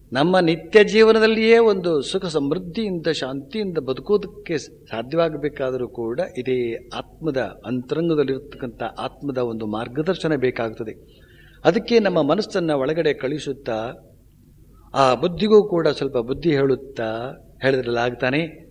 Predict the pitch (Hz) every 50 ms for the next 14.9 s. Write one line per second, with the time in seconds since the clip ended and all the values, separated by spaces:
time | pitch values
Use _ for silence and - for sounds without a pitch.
0 | - - - - 123 131 139 139 131 131 127 123 135 160 185 190 190 175 - 160
1 | 151 170 151 165 156 151 147 147 139 131 139 139 131 131 131 131 127 131 131 127
2 | 127 131 131 127 127 131 156 196 208 208 202 196 190 175 156 151 151 147 156 151
3 | 147 139 143 139 - - 139 131 131 - 131 123 127 123 127 - 131 127 123 120
4 | 135 135 131 - 120 127 147 151 143 127 - 131 131 127 - 131 123 120 120 113
5 | - 110 107 104 - - - - - - - - - - - - - - - -
6 | - - - - - 240 247 220 233 220 180 156 151 143 139 139 165 165 160 185
7 | 190 175 160 147 127 156 160 160 160 156 135 - 143 131 139 151 175 196 208 214
8 | - - - - - - - - - - 143 143 139 135 127 123 - 143 175 -
9 | - - 202 196 185 175 160 156 135 110 117 143 - - - 170 - 170 151 -
10 | 151 139 131 120 113 104 - - - - 185 214 214 - 175 160 143 143 131 123
11 | 113 120 120 123 156 190 208 208 202 - - - - - - 92 117 139 151 156
12 | 151 147 143 135 131 127 127 120 113 113 - 123 117 139 143 139 - 139 135 127
13 | 120 123 117 - - 156 180 180 151 147 - 139 135 127 127 - 139 120 117 117
14 | 113 120 120 120 135 151 147 151 165 160 156 147 143 143 135 - -